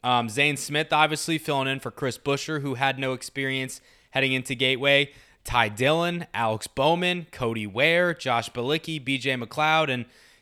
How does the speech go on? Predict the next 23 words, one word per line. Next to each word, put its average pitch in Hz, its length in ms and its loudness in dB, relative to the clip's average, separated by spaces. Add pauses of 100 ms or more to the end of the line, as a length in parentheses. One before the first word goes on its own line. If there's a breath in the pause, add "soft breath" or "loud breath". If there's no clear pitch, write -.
Daniel 143 280 2
Suarez 131 720 2 (280 soft breath)
as 110 200 -4
well. 127 260 2
So 113 420 0 (260 soft breath)
there's 156 180 0
gonna 247 160 4
be 240 80 2
a 226 80 6
lot 175 360 4
of 143 160 -6
differentiation 147 1000 0
between 127 380 -8
the 120 120 -2
amount 123 280 0
of 175 80 -4
experience 151 640 -4
that 117 220 -6
some 139 280 -2
guys 139 280 0
have, 190 440 2 (300 soft breath)
some 147 300 0
guys 120 260 0